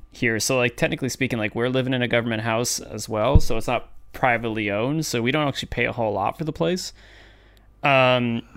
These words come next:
so the reason why they have all these houses is because there's so many people immigrating over here.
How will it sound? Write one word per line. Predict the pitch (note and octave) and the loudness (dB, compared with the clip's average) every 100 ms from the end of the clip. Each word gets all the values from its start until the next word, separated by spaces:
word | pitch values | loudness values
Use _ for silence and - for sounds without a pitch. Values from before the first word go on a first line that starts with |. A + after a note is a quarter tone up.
| - | -4
so | - C#3 C3+ C3+ C3 B2 | 2 4 6 4 2 2
the | C3+ | 2
reason | C#3+ C#3 | 2 4
why | C#3 | 2
they | C3 A#2+ | 4 4
have | B2+ C3 | 4 4
all | B2 | 2
these | A#2 | 0
houses | A#2+ B2+ C3+ B2 A2 | 2 2 2 -2 -6
is | G#2 | -6
because | A#2 A#2+ A2+ | -4 -2 0
there's | A2+ G#2+ | -2 -2
so | - - - - A#2+ C3 C3 C3 B2+ B2+ B2 B2 | -2 -2 -2 0 2 4 4 4 4 2 2 2
many | A#2 A#2 A#2 A#2 | 2 2 2 0
people | A2 B2 A#2+ A2+ | 0 -2 -2 -2
immigrating | B2 C3 - G#2+ G#2 | 0 0 0 -2 -2
over | G2+ G#2 | -2 -2
here. | A2 G#2+ | -2 -4